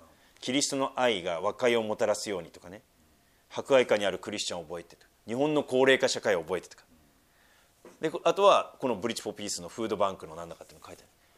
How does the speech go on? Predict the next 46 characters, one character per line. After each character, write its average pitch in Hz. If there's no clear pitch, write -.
で、 156
こ 202
の 226
よ 233
う -
に 139
多 -
岐 226
に 160
わ 104
た 120
っ -
て 120
る 107
ん 85
で -
す -
ね。 113
あ 117
の、 104
い 170
ろ 254
い 262
ろ 262
な 247
領 214
域 208
に 202
祈 180
り 160
を 131
捧 165
げ 160
て 165
い 131
く 151
わ 123
け 127
な 98
ん 76
で 76
す。 -
で、 165
こ -
れ 240
が、 208